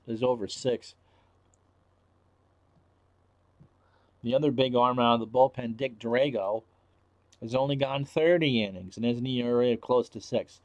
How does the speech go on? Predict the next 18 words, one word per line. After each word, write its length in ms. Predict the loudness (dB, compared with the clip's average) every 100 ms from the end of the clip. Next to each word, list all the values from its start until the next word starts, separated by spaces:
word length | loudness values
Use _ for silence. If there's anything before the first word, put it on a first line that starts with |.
| _ _
So 140 | -6 0
the 80 | 4
Red 180 | 4
Sox 240 | 6 4 4
bullpen 340 | 2 2 0
hasn't 320 | -2 -2 -2
done 240 | -4 -4 -4
too 200 | -4 -2
much. 260 | -2 -2 0
Offense, 520 | 2 2 2 0 -4 _ _ -6
look, 460 | 2 6 6 2 _ -8
I 40 |
mean, 140 | -2
they've 260 | 2 2 2 _ _ _ _ _ _ _ -18
scored, 760 | -12 -2 0 2 2 2 -4 _ _ _ _ -6
where 260 | -2 0
is 160 | 0
it? 120 | -4